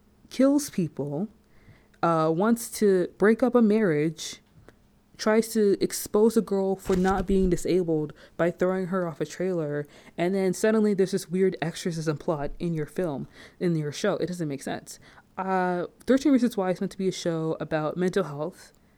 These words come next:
mental illness, and teaching kids to be nicer and kinder to one another, but you have a protagonist that sees dead people,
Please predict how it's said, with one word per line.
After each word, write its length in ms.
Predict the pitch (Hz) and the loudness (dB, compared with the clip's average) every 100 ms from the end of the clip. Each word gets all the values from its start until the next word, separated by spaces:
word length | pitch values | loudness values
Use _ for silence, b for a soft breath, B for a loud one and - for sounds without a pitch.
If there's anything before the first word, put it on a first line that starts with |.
| b b b | b b b
mental 280 | 170 185 208 | -2 0 0
illness, 600 | 156 151 165 - - - _ b b - | 0 -4 -6 -10 -14 -16 _ b b -2
and 120 | 180 | -2
teaching 340 | - 233 214 196 | 0 0 0 -2
kids 360 | - 175 170 - | -2 -4 -2 -4
to 80 | |
be 120 | 165 156 | -2 -2
nicer 340 | 165 254 175 | -2 -2 -2
and 100 | 165 | -4
kinder 300 | - 233 240 | -4 -2 -2
to 120 | - | -2
one 100 | 170 | -4
another, 440 | 165 156 147 151 190 b b b b 165 - | -4 -4 -4 -6 -8 b b b b -12 0
but 300 | 175 170 165 _ | 2 0 -4 _
you 280 | 165 185 196 | -4 0 0
have 460 | - 185 180 175 170 | 0 -2 0 -4 -4
a 80 | 180 | -2
protagonist 640 | 180 - 240 247 233 233 208 | -2 -2 -2 2 2 2 0
that 140 | 170 | -4
sees 280 | - 240 254 | 2 4 6
dead 240 | 208 208 | 4 0
people, 460 | - 175 151 143 160 | -2 -6 -4 -6 -6